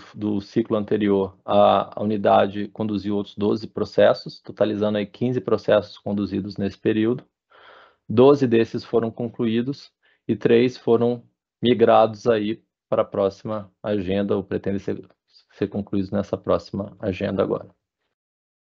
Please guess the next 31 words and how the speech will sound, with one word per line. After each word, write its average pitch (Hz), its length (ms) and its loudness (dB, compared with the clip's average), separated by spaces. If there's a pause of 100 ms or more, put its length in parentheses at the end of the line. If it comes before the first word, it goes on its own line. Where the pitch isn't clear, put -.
(720)
Então, 123 300 4
o 135 60 2
primeiro 135 360 4
assunto 139 300 -4
de 131 80 0
atualização 120 460 0
periódica 110 560 2
que - 100 -20
eu - 40 -14
queria 104 360 0
destacar 127 680 2 (460)
diz 117 140 -2
respeito 131 380 0
à 127 40 0
atualização 123 600 0
das 113 200 4
listas 117 320 -2
de 107 380 -4
espécies 107 440 0
vegetais 107 580 2
autorizadas 101 920 -2 (240)
para 95 440 2
o 95 60 -6
preparo 95 440 -2
de 98 120 -6
chás 117 440 0
e 113 60 -6
pro 110 180 -8
uso 104 220 -6
como 107 160 -8
especiarias. 113 760 -2